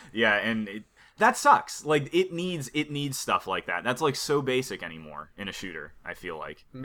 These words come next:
Speaker 2: yeah, and who knows? Maybe that's something they're working on
Speaker 1: I
Speaker 2: in
Speaker 1: hope
Speaker 2: the
Speaker 1: so.
Speaker 2: early access.
Speaker 1: I hope so.
Speaker 2: I think that would, 'cause I thought the first time we played too, I thought, "What if this game had, like, a, uh, like, a dodging, like a rolling back and forth and left and right?"
Speaker 1: Yeah.
Speaker 2: But then I thought, "I don't feel like that's what this game is."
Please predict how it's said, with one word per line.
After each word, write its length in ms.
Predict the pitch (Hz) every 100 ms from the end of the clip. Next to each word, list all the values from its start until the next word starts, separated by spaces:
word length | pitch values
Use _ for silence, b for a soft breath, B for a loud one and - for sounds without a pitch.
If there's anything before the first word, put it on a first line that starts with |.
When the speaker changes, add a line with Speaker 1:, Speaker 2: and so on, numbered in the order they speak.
| 120
Speaker 2:
yeah, 200 | 127 113
and 280 | 113 107 -
who 100 | 127
knows? 240 | 123 107 107
Maybe 160 | 104
that's 140 | 104 -
something 180 | 101
they're 100 | 98
working 300 | 95 98 92
on 260 | 92 92 87 -
Speaker 1:
I 80 | 123
Speaker 2:
in 60 |
Speaker 1:
hope 160 | 208 208
Speaker 2:
the 60 |
Speaker 1:
so. 80 | 92
Speaker 2:
early 80 | 85
access. 500 | 85 90 85 92 -
Speaker 1:
I 120 | 120
hope 180 | 135 156
so. 300 | - 78 67 -
Speaker 2:
I 120 | 151
think 140 | 175
that 120 | 151
would, 160 | 151 135 b b
'cause 120 | 202 170
I 120 | 208
thought 220 | 226 202
the 80 | 151
first 200 | 247 247
time 120 | 143
we 100 | 123
played 240 | - 117
too, 140 | - 131
I 80 | 110
thought, 240 | 127 117
"What 100 | 143
if 80 | 139
this 140 | 123
game 200 | 123 113
had, 160 | 104 104
like, 160 | 98 98
a, 160 | 95
uh, 160 | 90 90 - 107
like, 100 | 101
a 60 |
dodging, 480 | 92 107 101 87 90 _ _ _
like 120 | 101 92
a 60 |
rolling 480 | 92 110 98 85 87 -
back 200 | 110 104
and 100 | 95
forth 260 | 117 98
and 80 | 98
left 180 | 104 104
and 100 | 98
right?" 260 | 107 101 90 b b b
Speaker 1:
Yeah. 560 | 123 135 131 131 127 117 B -
Speaker 2:
But 140 | 160 143
then 100 | 151
I 80 |
thought, 240 | 147 151 135
"I 80 | 139
don't 160 | 151
feel 180 | - 147
like 180 | 139 113
that's 260 | 127 -
what 180 | 131 113
this 160 | 120 -
game 240 | 120 101
is." 680 | 104 143 208 220 - -